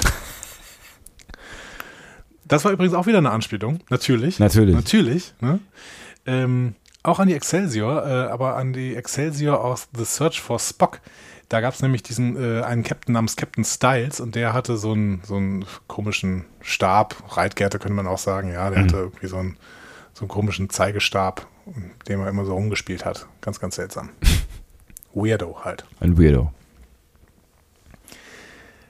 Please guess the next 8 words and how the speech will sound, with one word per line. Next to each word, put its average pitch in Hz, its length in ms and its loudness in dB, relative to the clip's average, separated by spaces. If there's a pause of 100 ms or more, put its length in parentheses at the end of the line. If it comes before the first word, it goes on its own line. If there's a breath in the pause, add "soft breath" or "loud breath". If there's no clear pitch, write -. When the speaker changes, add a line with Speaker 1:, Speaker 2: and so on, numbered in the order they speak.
(120)
Speaker 1:
Ähm, 127 760 2 (220)
ja, 135 120 4
Bäumler 170 340 6
ist 160 100 0
aber 165 140 2
Feuer 165 240 2
und 139 100 0
Flamme 123 360 -2